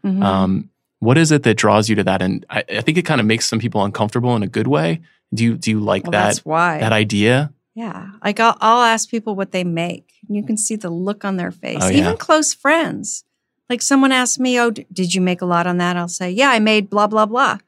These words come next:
Speaker 2: Do you, will, will you share right now what you make?
Speaker 1: No.
Speaker 2: Kind of? <laughs>
Speaker 1: No. I know it's just us, but
Speaker 2: Okay.
Speaker 1: I don't feel
Speaker 2: Okay.
Speaker 1: comfortable.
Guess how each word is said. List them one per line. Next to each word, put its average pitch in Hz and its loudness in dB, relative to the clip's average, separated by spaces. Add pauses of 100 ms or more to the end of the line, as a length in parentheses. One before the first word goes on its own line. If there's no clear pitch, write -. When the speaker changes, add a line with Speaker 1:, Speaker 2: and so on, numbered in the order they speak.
Speaker 2:
Do - 2
you, - 0 (120)
will, 110 2
will 104 2
you 95 0
share 92 2
right 92 2
now 98 0
what 101 -2
you - 0
make? 202 6
Speaker 1:
No. 240 4
Speaker 2:
Kind 117 2
of? - 2
<laughs> - - (160)
Speaker 1:
No. - -2 (120)
I 226 4
know 240 4
it's 220 0
just 214 -2
us, 226 2
but 233 0
Speaker 2:
Okay. 196 4
Speaker 1:
I 180 2
don't 175 -2
feel 156 -8
Speaker 2:
Okay. 104 0 (140)
Speaker 1:
comfortable. - -8